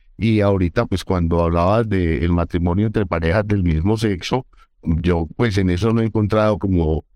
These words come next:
dificultades entre, entre los colegas, porque todos hemos precisamente asumido ese, ese papel de facilitadores. Eh, y como te digo, el con-, el condimento es humanidad, porque es mirarnos a todos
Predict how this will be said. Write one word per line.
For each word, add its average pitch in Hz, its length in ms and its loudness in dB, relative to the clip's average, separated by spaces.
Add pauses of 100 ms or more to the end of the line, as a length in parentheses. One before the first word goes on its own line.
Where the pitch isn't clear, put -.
(220)
dificultades 92 1000 0
entre, 87 500 -2
entre 87 320 -2
los 80 180 -2
colegas, 107 460 0
porque - 300 -6
todos 104 440 -2 (260)
hemos 110 280 -2
precisamente 101 840 0 (440)
asumido 92 540 0
ese, 110 260 0
ese 98 200 -2
papel 87 340 -2
de 98 80 -2
facilitadores. 85 960 -2 (140)
Eh, 104 320 0
y 104 120 -2
como 117 200 0
te 120 140 0
digo, 147 180 0
el 139 100 -2
con-, 107 280 0
el 104 140 0
condimento 98 600 0
es 110 120 0
humanidad, 98 680 0 (280)
porque - 320 -4
es 98 100 0
mirarnos 117 520 2
a 95 100 0
todos 101 600 -2